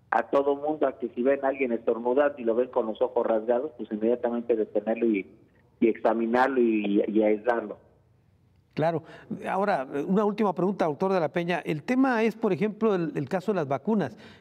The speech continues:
Speaker 2: Estamos escuchando información que dicen expertos que generar una vacuna puede llevarse varios años.
Speaker 1: Pero aparte no la necesitamos. Hay que recordar que hay tres cosas. Hay bacterias y virus.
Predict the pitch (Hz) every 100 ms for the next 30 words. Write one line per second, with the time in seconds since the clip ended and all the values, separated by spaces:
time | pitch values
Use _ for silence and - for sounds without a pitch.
0 | - 147 202 208 208 - 165 180 208 175
1 | 175 143 185 185 180 175 175 185 139 -
2 | 160 156 185 180 - - - _ - -
3 | 143 131 165 208 202 156 - 180 214 -
4 | 180 151 165 - 160 160 151 - 175 120
5 | 92 - _ _ _ _ _ _ _ _
6 | _ _ _ _ _ _ - - - 156
7 | 165 214 214 - 214 220 233 208 185 -
8 | 202 190 196 254 247 208 - 180 202 202
9 | 202 190 196 180 185 147 123 170 170 175
10 | 170 - 175 180 180 127 120 101 -